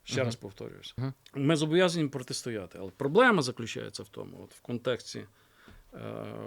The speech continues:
Speaker 1: власне, вашого запитання. Окей, ми можемо захищатися скільки завгодно проти загроз. А будуємо то ми що?
Speaker 2: Мгм.
Speaker 1: І от, е, власне, е, дати відповідь на собі, собі дуже конкретно.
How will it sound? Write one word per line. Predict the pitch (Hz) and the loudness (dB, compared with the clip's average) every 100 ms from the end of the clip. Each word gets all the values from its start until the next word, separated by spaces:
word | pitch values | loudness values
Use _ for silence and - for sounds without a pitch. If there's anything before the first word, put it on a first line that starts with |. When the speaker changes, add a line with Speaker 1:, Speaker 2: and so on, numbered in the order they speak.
| 113 | -10
Speaker 1:
власне, | 113 110 - 113 113 | -8 -8 -8 -8 -8
вашого | 110 107 113 - 107 | -6 -4 -4 -4 -8
запитання. | 110 131 180 185 101 - _ _ _ _ _ - | -10 -8 -4 -4 -6 -12 _ _ _ _ _ -14
Окей, | 131 - 165 | -4 0 2
ми | 139 | 2
можемо | 151 147 | 0 -2
захищатися | 139 127 - 139 - | -4 -6 -6 -4 -6
скільки | - 123 113 | -8 -10 -8
завгодно | 120 131 104 98 - | -8 -8 -10 -12 -14
проти | - 107 107 | -12 -12 -10
загроз. | 95 104 - - _ | -12 -12 -12 -14 _
А | 127 | -6
будуємо | 110 147 220 135 95 | -2 2 4 4 0
то | 92 | -8
ми | 98 | -8
що? | - - - _ - | -8 -10 -12 _ -10
Speaker 2:
Мгм. | 135 165 - _ _ _ _ _ | -6 -6 -8 _ _ _ _ _
Speaker 1:
І | 113 | -4
от, | 123 127 | -2 -2
е, | 127 127 123 | 0 0 0
власне, | 120 139 151 - 143 139 123 - | 0 2 2 2 0 -2 -4 -8
е, | 127 123 120 - | -6 -4 -4 -6
дати | 123 160 165 151 | 4 4 6 4
відповідь | 160 185 147 127 | 2 -2 -2 -2
на | 127 | -4
собі, | - 117 107 98 _ _ - | -4 -6 -10 -12 _ _ -4
собі | - 160 175 160 - _ _ _ _ _ | 2 4 4 0 -4 _ _ _ _ _
дуже | 123 143 185 | 0 2 2
конкретно. | 190 190 - 156 110 - | 2 0 0 -2 -2 -12